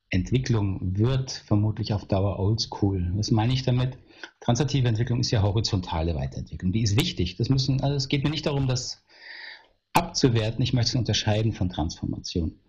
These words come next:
Translative Entwicklung in Unternehmen ist enorm wichtig. Ein Unternehmen ohne Buchhaltung und ohne funktionierendes Controlling, ohne Mahnwesen, juristische Abteilung et cetera pp.,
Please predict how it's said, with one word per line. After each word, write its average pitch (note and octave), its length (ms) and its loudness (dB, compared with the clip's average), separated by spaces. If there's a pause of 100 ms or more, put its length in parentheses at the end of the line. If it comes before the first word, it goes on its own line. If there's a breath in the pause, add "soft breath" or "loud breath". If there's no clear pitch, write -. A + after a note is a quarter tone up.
(680 loud breath)
Translative C#3 540 2
Entwicklung C3 560 0
in B2 160 2
Unternehmen A#2 500 0
ist C3 100 0
enorm A2+ 260 2
wichtig. F#2 340 -2
Ein B2 80 0
Unternehmen A2 400 2
ohne G#2+ 160 2
Buchhaltung C3+ 680 0
und G2+ 240 -2
ohne G#2+ 300 0
funktionierendes G#2 680 0
Controlling, C3 840 0
ohne G#2+ 1080 -2
Mahnwesen, C3 640 2
juristische A#2 420 2
Abteilung C3+ 280 0
et C3 100 -2
cetera D#3 340 -2
pp., B2+ 520 -2